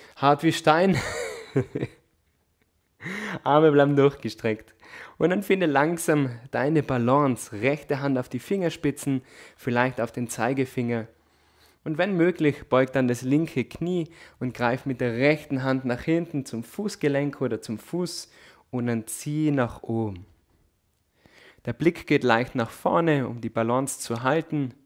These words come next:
Der linke Arm bleibt durchgestreckt.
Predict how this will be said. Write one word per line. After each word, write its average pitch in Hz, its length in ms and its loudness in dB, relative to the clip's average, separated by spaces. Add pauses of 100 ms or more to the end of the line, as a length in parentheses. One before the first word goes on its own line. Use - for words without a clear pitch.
(680)
Der 107 80 -6
linke 143 500 0
Arm 127 220 -2
bleibt 120 300 -2
durchgestreckt. 131 880 -4